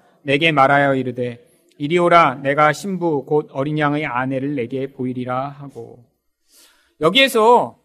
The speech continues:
이 어린 양의 아내, 신부를 소개하는 천사가 특별히 어떤 천사라고 묘사되냐면 마지막 일곱 재앙을 담은 그 일곱 천사 중 하나가 특별히 한다고 합니다. 이것도 다 의미가 있는 것입니다.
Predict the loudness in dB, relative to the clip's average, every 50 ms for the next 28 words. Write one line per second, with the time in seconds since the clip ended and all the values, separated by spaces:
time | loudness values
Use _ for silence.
0 | _ _ _ _ _ _ _ -2 2 4 4 4 4 4 4 4 4 2 2 2
1 | 2 2 2 2 2 4 4 4 4 2 2 0 0 -4 -10 -10 -8 -4 -2 -2
2 | -2 -2 -2 -6 -8 -8 -6 -2 -2 -2 -2 -2 -4 -6 -6 -8 -6 -4 -4 -2
3 | -2 -4 -4 -4 -4 -4 -2 0 0 -2 -2 -2 -4 -6 -6 -6 -6 -4 -4 -4
4 | -4 -4 -6 -6 -8 -8 -8 -8 -8 -8 -8 -10 -10 -8 -6 -6 -6 -6 -8 _
5 | _ _ _ _ _ _ _ -2 0 0 0 -2 -4 -4 0 2 2 2 2 0
6 | -2 -4 -4 -2 0 -2 -2 -2 -8 -10 -4 0 0 2 2 0 -2 -4 -6 -6
7 | -6 -6 -6 -4 -4 -4 -4 -4 -8 -14 _ _ _ _ _ _ _ _ _ _
8 | _ _ _ _ _ 0 0 0 0 -2 -2 -2 -2 2 4 4 4 4 0 -10
9 | -10 -8 -8 -6 -4 -2 0 0 0 0 -2 -2 -2 0 0 0 0 0 0 0
10 | -2 -2 -4 -6 -6 -6 -6 -6 -6 -6 -6 -6 -8 -10 -10 -12 -14 -18 -20 _
11 | _ _ _ _ _ _ _ _ _ _ _ -20 -20 _ _ -2 -2 -2 0 2
12 | 4 4 4 4 4 4 4 2 2 2 2 2 0 -2 -4 -4 -8 -10 -10 -12
13 | -8 -4 -4 -4 -4 -6